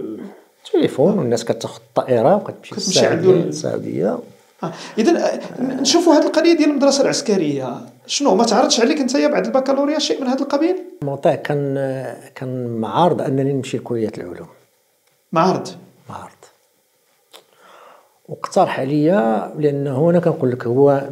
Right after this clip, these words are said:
Speaker 1: كانت حساسية تجاه العمل داخل، داخل الساحة الطلابية. واقترح عليا ال-،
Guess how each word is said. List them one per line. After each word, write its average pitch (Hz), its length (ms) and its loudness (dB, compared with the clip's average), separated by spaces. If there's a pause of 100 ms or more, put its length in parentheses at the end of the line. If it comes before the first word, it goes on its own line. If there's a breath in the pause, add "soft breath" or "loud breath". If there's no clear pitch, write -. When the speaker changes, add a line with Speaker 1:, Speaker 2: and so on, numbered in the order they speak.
Speaker 1:
كانت 131 200 -2
حساسية - 460 -2
تجاه 127 440 -2
العمل 127 440 -2
داخل، 131 480 -4
داخل 127 200 -10
الساحة 120 280 -8
الطلابية. 92 600 -4 (1300 soft breath)
واقترح 320 520 -2
عليا 117 460 -2
ال-، 113 360 -4